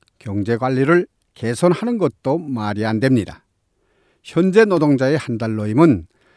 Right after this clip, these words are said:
삼천 원, 사천 원으로 쌀 일 킬로그램도 사지 못하는 돈입니다. 이런 상황에서 그 누구가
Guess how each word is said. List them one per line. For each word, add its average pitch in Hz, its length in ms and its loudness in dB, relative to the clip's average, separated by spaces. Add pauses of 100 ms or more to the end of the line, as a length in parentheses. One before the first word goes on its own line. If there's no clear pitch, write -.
삼천 156 520 0
원, 185 260 2
사천 - 480 -2
원으로 113 480 0 (400)
쌀 220 340 2
일 147 240 0
킬로그램도 151 760 0
사지 - 440 -8
못하는 127 640 -2
돈입니다. 160 540 0 (680)
이런 214 220 4
상황에서 160 640 0
그 - 180 -6
누구가 123 580 0